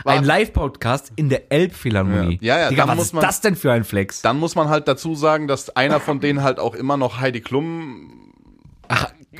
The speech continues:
Speaker 2: der Mann
Speaker 1: als
Speaker 2: von Heidi Klum
Speaker 1: genau,
Speaker 2: ist,
Speaker 1: mit Heidi
Speaker 2: ne?
Speaker 1: Klum verheiratet ist. Das
Speaker 2: Ja,
Speaker 1: wollte ich,
Speaker 2: genau.
Speaker 1: ich hab, mir hat das Wort gefehlt.
Speaker 2: Du woll-, <laughs> ich weiß genau, was du sagen wolltest. Besser
Speaker 1: Ja, aber
Speaker 2: ist
Speaker 1: mir
Speaker 2: das
Speaker 1: ist kein schönes Wort
Speaker 2: Ja.
Speaker 1: eingefallen, wie ich das umschreiben kann. Ich hätte jetzt nur irgendein widerliches deutsches Wort
Speaker 2: Genau,
Speaker 1: dafür sagen können.
Speaker 2: richtig.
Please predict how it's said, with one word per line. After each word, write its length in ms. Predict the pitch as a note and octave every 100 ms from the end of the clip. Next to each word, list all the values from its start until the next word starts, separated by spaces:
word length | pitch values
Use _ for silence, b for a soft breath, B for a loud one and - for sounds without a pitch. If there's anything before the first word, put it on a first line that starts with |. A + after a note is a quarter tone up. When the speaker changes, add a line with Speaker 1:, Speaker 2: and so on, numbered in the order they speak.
| -
Speaker 2:
der 240 | D#3 C#3+ D3
Mann 220 | E3 G#3+
Speaker 1:
als 100 | C#3+
Speaker 2:
von 120 | G#3
Heidi 260 | G3 G#3 G3+
Klum 240 | E3+ G#3
Speaker 1:
genau, 320 | G#3+ C4 D#3
Speaker 2:
ist, 100 | D3+
Speaker 1:
mit 200 | C3 A#2+ C#3
Heidi 160 | C#3+
Speaker 2:
ne? 60 | D#3
Speaker 1:
Klum 180 | D#3+ F3+
verheiratet 440 | E3+ F3+ F3 F3+
ist. 160 | F#3 G#2
Das 100 | G#2
Speaker 2:
Ja, 60 |
Speaker 1:
wollte 160 | C3+ C#3
ich, 40 | G#2+
Speaker 2:
genau. 120 | A2
Speaker 1:
ich 100 | -
hab, 120 | D#3
mir 80 | D#3
hat 60 | C#3+
das 100 | B2+
Wort 220 | D3+ E3+
gefehlt. 300 | E3 F3 E3+
Speaker 2:
Du 80 | D3
woll-, 200 | F3 F#3+
<laughs> 680 | F4+ C#4 G4+ D4 C5 - G4+ - F#4+ A#3+ -
ich 40 |
weiß 360 | A3 B3 - -
genau, 340 | F#3 G#3+ A#3+
was 140 | G#3+ A3+
du 80 |
sagen 280 | G#3 A3 B3
wolltest. 480 | A3+ A#3 A3+ B3+ -
Besser 260 | F3+ G3 G#3
Speaker 1:
Ja, 100 | A3
aber 100 | A#3
Speaker 2:
ist 40 | G#3+
Speaker 1:
mir 80 | F#3
Speaker 2:
das 80 | F3+
Speaker 1:
ist 60 |
kein 240 | A#3 B3+ C4+
schönes 360 | B3+ C4 B3
Wort 180 | - A3
Speaker 2:
Ja. 40 | G3+
Speaker 1:
eingefallen, 340 | G#3 G3 G#3 G3
wie 40 |
ich 40 |
das 140 | G3 F#3
umschreiben 360 | F3+ G3 G#3
kann. 140 | F#3 F3
Ich 80 | E3
hätte 140 | F3+
jetzt 100 | E3+
nur 240 | F3+ G3
irgendein 420 | F3+ F#3+ D#3 D#3+ B2+
widerliches 540 | G#3 F#3+ F3 F3+ D3+
deutsches 400 | E3 F3 E3 D3
Wort 140 | D#3
Speaker 2:
Genau, 180 | F#3+ D3+ C#3+
Speaker 1:
dafür 80 | G#3+
sagen 200 | F#2+ F#2+
können. 80 | G2+
Speaker 2:
richtig. 400 | A2+ - F2+ -